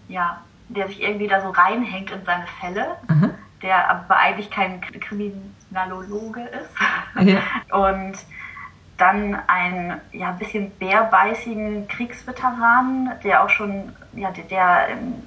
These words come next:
Speaker 1: im Krieg sein-, seine eine Hand verloren hat und jetzt nur so eine Ha-, ja,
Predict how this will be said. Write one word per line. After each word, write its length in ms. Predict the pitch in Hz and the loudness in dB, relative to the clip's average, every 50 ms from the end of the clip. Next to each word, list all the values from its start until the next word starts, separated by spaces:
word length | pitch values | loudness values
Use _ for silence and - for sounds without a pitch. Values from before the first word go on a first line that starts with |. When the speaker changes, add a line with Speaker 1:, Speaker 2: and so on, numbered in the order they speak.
| - - | -14 -14
Speaker 1:
im 120 | 196 185 | -12 -12
Krieg 240 | - - - 220 208 - | -10 -8 -8 -8 -8 -4
sein-, 340 | - 185 170 170 160 160 156 | -4 -4 -4 -4 -6 -6 -4
seine 180 | 180 180 180 - | 0 4 4 4
eine 220 | - 175 180 180 180 | 4 4 2 0 0
Hand 200 | 190 208 247 - | 0 0 0 2
verloren 340 | - 262 247 233 233 226 226 | 2 2 2 4 2 0 0
hat 100 | - 185 | 0 -2
und 80 | 196 | -4
jetzt 160 | 185 180 - | -6 -8 -8
nur 160 | 180 185 185 175 | -10 -10 -10 -8
so 80 | 180 180 | -8 -6
eine 100 | 175 165 | -4 -4
Ha-, 560 | 160 - - - - - - - - - 180 165 | -4 -4 -6 -6 -2 -2 -2 -2 -2 -6 -6 -4
ja, 180 | 165 170 170 | -2 -2 -2